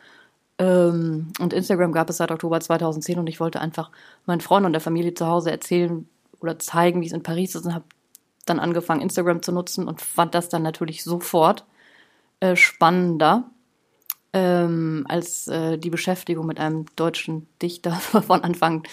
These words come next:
des zwanzigsten Jahrhunderts, der so einen Jünglingskreis um sich, äh, äh, versammelt hat und, äh, da Plastiken und Fotografien gemacht hat. Genau, dann bin ich immer an diesem Thema dran geblieben und dann hat mich irgendwann das Monopol-Magazin gefragt, ob ich eine Kolumne für sie schreiben möchte. Und da ich jeden Monat, ähm,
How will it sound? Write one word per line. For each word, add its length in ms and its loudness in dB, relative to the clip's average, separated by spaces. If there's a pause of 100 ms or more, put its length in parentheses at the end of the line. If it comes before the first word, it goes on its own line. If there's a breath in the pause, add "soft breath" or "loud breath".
(240 loud breath)
des 120 -10
zwanzigsten 560 -2
Jahrhunderts, 480 -2
der 140 -4
so 80 -6
einen 220 -6 (480 soft breath)
Jünglingskreis 840 0
um 200 -4
sich, 420 -8
äh, 240 -4 (240)
äh, 140 -4
versammelt 540 -2
hat 200 -6
und, 260 -6
äh, 160 -8
da 200 -4
Plastiken 500 -4
und 80 -6
Fotografien 480 6
gemacht 240 4
hat. 120 -6 (440 loud breath)
Genau, 240 8
dann 180 0
bin 140 4
ich 100 0
immer 140 2
an 80 4
diesem 180 -2
Thema 300 4
dran 260 6
geblieben 380 0
und 180 0
dann 140 -4
hat 80 -6
mich 160 -8
irgendwann 340 -2
das 140 -4
Monopol-Magazin 800 4
gefragt, 280 -2
ob 60 -4
ich 100 -10
eine 80 -4
Kolumne 360 -2
für 120 -4
sie 120 -2
schreiben 380 0
möchte. 360 -6 (720 soft breath)
Und 360 -4
da 120 2
ich 140 -2
jeden 180 2
Monat, 540 0
ähm, 460 -4